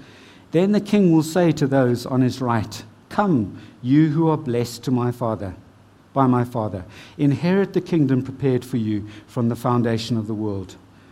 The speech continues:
Why are they gonna inherit his kingdom?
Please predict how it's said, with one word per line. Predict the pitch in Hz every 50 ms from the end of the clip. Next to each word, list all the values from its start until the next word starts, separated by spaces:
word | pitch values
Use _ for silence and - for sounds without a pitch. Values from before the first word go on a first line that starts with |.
| - - -
Why | - 123 135 151 170 190 196 190 185 185 - - -
are | 151 135
they | 143 143
gonna | 135 156 147 147 143
inherit | 139 139 135 135 147 143 147 147 147
his | 151 127 -
kingdom? | - - 151 151 143 170 190 196 -